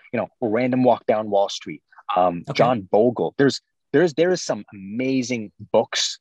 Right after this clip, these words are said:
Speaker 1: out there, um, that we can, we can point our community to. Maybe we can link our audience to some, some resources that are great, just
Speaker 2: Yes,
Speaker 1: books that
Speaker 2: please.
Speaker 1: they can start with,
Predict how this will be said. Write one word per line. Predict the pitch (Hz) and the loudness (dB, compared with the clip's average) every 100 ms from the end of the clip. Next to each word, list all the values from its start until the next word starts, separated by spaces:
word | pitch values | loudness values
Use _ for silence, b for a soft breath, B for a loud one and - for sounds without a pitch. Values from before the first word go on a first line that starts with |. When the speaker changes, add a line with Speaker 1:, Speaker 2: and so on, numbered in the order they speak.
| _ | _
Speaker 1:
out | 113 110 - | 0 0 2
there, | 151 165 - _ _ | 0 0 -6 _ _
um, | - 92 90 87 85 _ _ - | -2 0 0 -2 -10 _ _ -6
that | 117 | -4
we | 110 | -2
can, | 123 117 98 | -4 -6 -6
we | 110 | -8
can | 110 | -8
point | 92 104 98 | -6 -4 -2
our | |
community | 95 98 92 92 92 90 | -4 -6 -6 -2 -2 -2
to. | - 123 170 _ | 0 0 0 _
Maybe | 147 | 0
we | 160 151 | 4 4
can | 147 123 | 2 2
link | 127 127 | 2 2
our | 117 | 2
audience | 107 101 104 104 - | 4 0 -2 -14 -18
to | - 104 98 95 - _ - | -14 -10 -10 -12 -16 _ -14
some, | - 98 92 | -10 -8 -10
some | - 98 | -14 -12
resources | 90 92 95 90 95 | -8 -6 -6 -6 -6
that | 87 87 | 0 0
are | 82 | 0
great, | - 87 - | -2 -2 -2
just | 135 113 | -2 -2
Speaker 2:
Yes, | 104 | 0
Speaker 1:
books | 101 - - | -2 0 -4
that | - | -4
Speaker 2:
please. | 92 | -4
Speaker 1:
they | 92 | -4
can | 90 | -6
start | - - 85 | -6 -2 -2
with, | - | -4